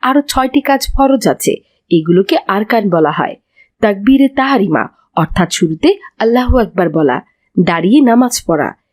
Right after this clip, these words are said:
কিরাত পড়া, রুকু করা, দুই সিজদা করা, শেষ বৈঠক। নামাজের শেষে তাশাহুদ পরিমাণ বসা। নামাজি ব্যক্তির নিজস্ব কোনো কাজের মাধ্যমে যেমন সালাম ফেরানো ইত্যাদি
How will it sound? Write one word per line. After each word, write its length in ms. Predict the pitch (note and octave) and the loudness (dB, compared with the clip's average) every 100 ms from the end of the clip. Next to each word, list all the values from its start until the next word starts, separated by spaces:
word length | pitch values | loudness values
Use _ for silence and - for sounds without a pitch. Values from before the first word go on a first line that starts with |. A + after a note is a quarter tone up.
| _ _ | _ _
কিরাত 300 | D4+ D4+ D4 - | 0 2 0 -2
পড়া, 300 | E3 C3 - - _ - F#3 | -2 -2 -6 -12 _ -2 2
রুকু 260 | A3+ A3+ A3+ | 2 2 0
করা, 380 | F3+ E3 A#3 - _ - | 0 0 -2 -4 _ -4
দুই 260 | E3+ A3 C4 | 2 2 2
সিজদা 420 | - E3+ - D#3+ | 0 -2 -2 -4
করা, 320 | D#3+ E3 D4 - _ | -2 -2 -4 -6 _
শেষ 360 | - - F3 E3 D#3+ | -6 -2 -2 -2 0
বৈঠক। 460 | D3+ - C3+ - - | 0 0 -6 -6 -4
নামাজের 340 | G#3 G3+ A#3+ C4+ | 0 0 0 0
শেষে 440 | - C#4 A3+ A3 _ - | 0 0 0 -2 _ -6
তাশাহুদ 440 | G#3+ - G3 G#3 G3 | -4 -2 0 -2 0
পরিমাণ 380 | E3+ E3 G3+ F#4 | 0 2 2 0
বসা। 380 | B3+ G#3+ - - _ _ - | -2 -2 -4 -6 _ _ -2
নামাজি 320 | A3+ B3 B3+ | 0 0 0
ব্যক্তির 340 | A#3+ C4+ D4 A#3 | -2 0 2 2
নিজস্ব 420 | F3 E3+ - B3+ | 2 0 -4 -2
কোনো 220 | C#4 C4 | 0 0
কাজের 320 | A3+ G3+ B3+ | 0 0 2
মাধ্যমে 460 | C4+ C4+ - A3+ G3 - _ | 2 0 -2 0 0 -4 _
যেমন 300 | G#3 A3+ A#3 | -2 0 0
সালাম 360 | A#3 A#3 A3+ A3+ - | 0 0 0 0 0
ফেরানো 380 | A3 G#3+ G#3+ G#3+ _ - | 0 2 0 -4 _ -2
ইত্যাদি 500 | A3+ B3+ G3+ G3 | 0 0 0 0